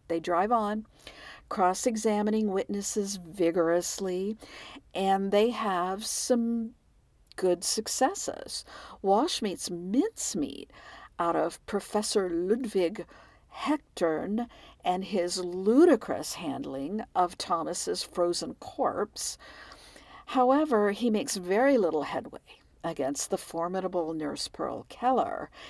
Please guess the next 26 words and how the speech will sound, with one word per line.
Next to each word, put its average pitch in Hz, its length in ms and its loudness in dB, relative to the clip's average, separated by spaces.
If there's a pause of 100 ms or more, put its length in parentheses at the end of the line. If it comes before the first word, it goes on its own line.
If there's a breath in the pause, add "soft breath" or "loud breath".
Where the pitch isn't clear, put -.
(160 loud breath)
and 175 160 0
the 160 140 2
other 196 260 6
nurses. - 640 -10 (460 loud breath)
Plus, 208 320 4
the 202 160 4
earnest 233 420 2
Doctor 190 440 0
Edward 180 360 -2
Stewart 285 640 0 (340 loud breath)
makes 175 300 0
a 175 40 4
s-, - 420 -6 (200)
makes 175 600 -4 (420 soft breath)
a 180 80 0
very 196 720 2
sincere 143 800 -6 (160)
and 175 180 -6
convincing 165 600 -2
impression 147 580 -4
on 135 160 -4
the 139 80 -6
jury. - 440 -10 (720 loud breath)
Most 285 320 6
observers 208 880 2
agree 175 540 0